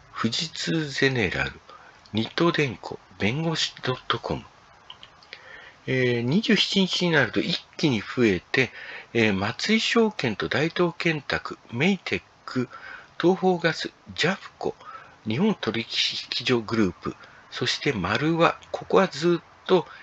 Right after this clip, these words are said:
えー、場中発表です。そして積水化学工業、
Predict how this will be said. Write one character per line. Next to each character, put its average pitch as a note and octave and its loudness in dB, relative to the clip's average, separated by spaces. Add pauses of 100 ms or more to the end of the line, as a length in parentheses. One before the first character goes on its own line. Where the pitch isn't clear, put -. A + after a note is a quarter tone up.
(140)
え G#2 0
ー、 - -14
場 G2 -2
中 E3 -2
発 C#3 -6 (120)
表 C#2+ -6
で - -14
す。 - -10 (460)
そ - -2
し - -6
て D#3+ -6
積 - -2
水 A3 0
化 - 2
学 F#3 2 (140)
工 D#3+ 2
業、 G2 -4